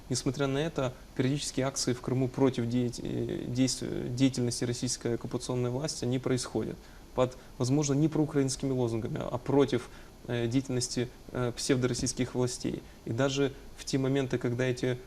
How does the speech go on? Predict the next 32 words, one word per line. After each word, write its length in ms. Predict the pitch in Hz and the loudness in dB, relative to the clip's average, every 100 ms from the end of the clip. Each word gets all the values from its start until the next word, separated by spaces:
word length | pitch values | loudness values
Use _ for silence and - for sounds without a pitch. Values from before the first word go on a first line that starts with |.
| - | 0
акции 300 | 131 127 - | 2 4 2
проходят, 500 | 123 - - 160 123 | 0 0 0 0 0
в 60 | 120 | 0
итоге, 420 | 131 131 127 123 | 0 0 0 0
э, 180 | 117 120 - 147 151 - | -2 -4 -8 -12 -6 0
те 100 | 127 | 2
же 100 | 123 | 4
крымчане 480 | 127 123 139 135 | 2 2 2 2
натыкаются 520 | 123 120 123 127 123 123 | 2 2 2 0 0 -2
на 40 | |
ситуацию 560 | - - 127 127 127 113 | -2 0 0 0 0 0
безумного 420 | 120 131 127 120 | 2 2 4 2
противодействия 720 | 123 120 120 120 123 - 120 | 0 0 2 2 0 -2 -2
со 120 | - | -2
стороны 320 | - 123 120 | -2 -2 0
милиции, 380 | 120 120 131 120 | 0 0 0 -2
которая 240 | - 113 113 | -2 -2 0
сбивает 360 | 117 120 117 | 2 2 0
этих 240 | - 110 117 | -2 -2 -4
активистов. 520 | - 110 113 - 123 - - - - - | -4 -4 -4 -6 -10 -12 -18 -20 -18 -6
Э, 140 | 123 120 | -4 2
но, 320 | 135 135 120 | 4 6 4
тем 140 | 131 | 0
не 80 | 131 | 0
менее, 400 | 135 135 131 127 - | 0 0 0 -2 -2
крымское 320 | - 135 - 135 | 2 2 2 -2
население 400 | - 165 175 123 | 0 2 2 2
получило 400 | 127 123 151 123 | 0 2 2 2
прививку 420 | 127 135 131 123 | 2 0 0 -2
демократии. 580 | 120 120 - - - - - - - | 0 0 -2 -2 -4 -10 -12 -16 -4
За 120 | 120 | -4
те 320 | - 135 127 | 0 0 0